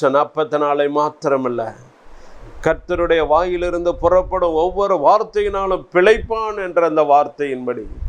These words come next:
தகப்பனே, உமக்கு நன்றி சுவாமி. இந்த வேளையிலும் இதை பார்த்து கொண்டிருக்கிற ஒவ்வொருவருடைய வாழ்க்கையிலையும் அப்பா, உமக்கு நன்றி சுவாமி.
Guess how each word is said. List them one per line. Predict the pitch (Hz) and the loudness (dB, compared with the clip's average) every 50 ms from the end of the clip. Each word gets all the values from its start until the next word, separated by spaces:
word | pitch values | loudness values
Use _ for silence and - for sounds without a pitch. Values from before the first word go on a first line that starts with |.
| - - - - - - - - - - - - - - | -6 -4 -6 -6 -6 -8 -10 -10 -12 -14 -12 -8 -6 0
தகப்பனே, | - 117 117 123 127 120 135 143 143 147 147 156 160 | 2 4 4 4 4 4 2 2 2 2 2 2 0
உமக்கு | 165 170 165 160 139 156 | 0 -2 -4 -2 -2 0
நன்றி | 156 160 160 170 180 180 180 175 160 | 2 2 2 2 2 2 2 2 2
சுவாமி. | - - - 151 135 131 127 123 123 | 0 -4 -2 0 0 0 0 -4 -8
இந்த | 123 123 123 120 117 120 117 | -12 -12 -10 -2 0 2 4
வேளையிலும் | 127 135 139 143 143 143 143 147 151 147 | 4 4 4 2 0 0 0 0 2 2
இதை | 147 143 | 2 0
பார்த்து | - - 139 147 160 156 - 180 165 | 0 2 4 4 4 2 0 -4 -4
கொண்டிருக்கிற | 151 170 165 160 165 160 160 165 160 156 139 | -2 -2 -2 -2 -2 0 2 2 4 4 4
ஒவ்வொருவருடைய | 135 143 160 170 185 196 196 196 190 190 190 190 196 196 190 | 2 0 0 0 0 2 2 2 2 2 2 2 2 2 2
வாழ்க்கையிலையும் | 180 175 165 165 160 135 - 147 147 139 135 127 127 120 113 - - - - - _ _ _ _ - - - - - - | 4 2 2 2 0 -6 -12 -12 -10 -8 -8 -8 -10 -12 -14 -14 -14 -16 -16 -16 _ _ _ _ -20 -20 -20 -20 -6 -4
அப்பா, | 117 113 - 135 135 135 143 151 156 | -4 -2 2 2 4 4 6 4 4
உமக்கு | 156 160 156 156 135 127 143 | 2 0 -4 -6 -6 -6 -6
நன்றி | 143 147 160 175 185 180 180 170 151 | -4 -2 -2 -2 0 0 0 0 -2
சுவாமி. | 165 - - 139 135 135 131 123 131 | -4 -8 -8 -4 -4 -2 -4 -4 -8